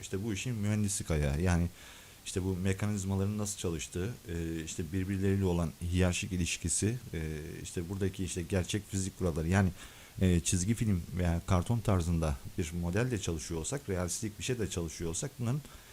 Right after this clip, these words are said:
gerçek fizik kurallarına uygun olması gerekiyor. Eğer çok fazla aşırı aykırı bir şey yaparsanız bu sırıtır. Yani tutmaz. Yani bu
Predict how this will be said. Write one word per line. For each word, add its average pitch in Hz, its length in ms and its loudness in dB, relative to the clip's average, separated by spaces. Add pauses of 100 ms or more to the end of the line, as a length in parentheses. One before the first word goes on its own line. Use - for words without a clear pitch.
(320)
gerçek 101 360 2
fizik 113 360 -2
kurallarına 98 520 4 (120)
uygun 113 280 4
olması 90 420 4
gerekiyor. 80 400 0
Eğer 92 200 6
çok - 220 8
fazla 87 460 0
aşırı 98 360 0
aykırı 87 400 -2
bir 95 80 0
şey 98 180 -2
yaparsanız 120 680 2 (1200)
bu 143 220 0
sırıtır. 131 640 -2 (120)
Yani 87 200 0 (100)
tutmaz. - 580 0
Yani 92 180 -4 (140)
bu 98 300 0